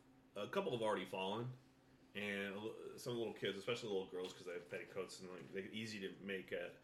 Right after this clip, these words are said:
like, a little bag kinda thing to catch things in, and you shake one of the, the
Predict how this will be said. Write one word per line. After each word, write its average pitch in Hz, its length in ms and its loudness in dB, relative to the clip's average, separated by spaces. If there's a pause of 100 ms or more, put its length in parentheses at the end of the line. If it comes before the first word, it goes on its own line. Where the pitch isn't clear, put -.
(160)
like, 95 120 -2
a 95 40 -4
little 92 280 2
bag 95 340 8 (340)
kinda 101 200 2
thing 98 280 0
to - 120 -8
catch 98 180 2
things 110 320 -2
in, 110 160 2 (240)
and 104 80 -4
you 101 60 -2
shake 107 360 2 (160)
one 101 200 2
of 101 100 0
the, 95 140 0 (180)
the 92 60 -2